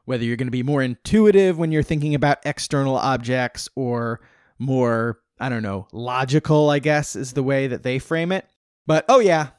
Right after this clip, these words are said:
this is all bullshit. You know, it's an interesting theoretical framework to think about personalities, but there is absolutely no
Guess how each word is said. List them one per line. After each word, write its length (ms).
this 220
is 440
all 340
bullshit. 600
You 80
know, 100
it's 200
an 80
interesting 880
theoretical 840
framework 800
to 80
think 300
about 480
personalities, 960
but 200
there 200
is 220
absolutely 640
no 380